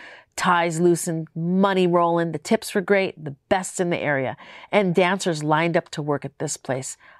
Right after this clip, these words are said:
I was lucky to be a regular. One Saturday night, I was dancing to Prince's Kiss. Giving some special customers a little extra glimpse of skin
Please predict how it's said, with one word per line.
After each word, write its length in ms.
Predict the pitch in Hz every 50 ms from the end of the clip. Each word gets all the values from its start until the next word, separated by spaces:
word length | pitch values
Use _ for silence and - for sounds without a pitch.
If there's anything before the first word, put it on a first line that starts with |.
| _ _ -
I 100 | 185 180
was 220 | 156 160 147 123
lucky 420 | 151 147 151 139 143 - - 135 131
to 140 | - - 139
be 160 | - - -
a 60 | 92
regular. 520 | 87 - 95 92 - 92 78 71 65 - _ _ _ - - - - -
One 280 | - 185 208 233 240 233
Saturday 400 | - - 240 226 214 220 214 214
night, 160 | 214 208 196
I 80 | 190 180
was 140 | 165 160 151
dancing 360 | - 180 170 175 - 185 160
to 100 | - 156
Prince's 560 | - - - 175 156 - - 143 131 - - - _ -
Kiss. 540 | - - 339 320 - - - - - - _ _ - - - - - - _ _ -
Giving 300 | 226 240 254 277 269 247
some 180 | - - 190 170
special 440 | - - - 208 226 226 - 240
customers 460 | - - 220 202 - - 190 185 180 170
a 40 | 151
little 280 | 165 196 233 254 269 -
extra 320 | 240 240 - - - 185
glimpse 320 | - - 190 202 196 - 240
of 100 | 214 -
skin 400 | - - - 170 156 156 156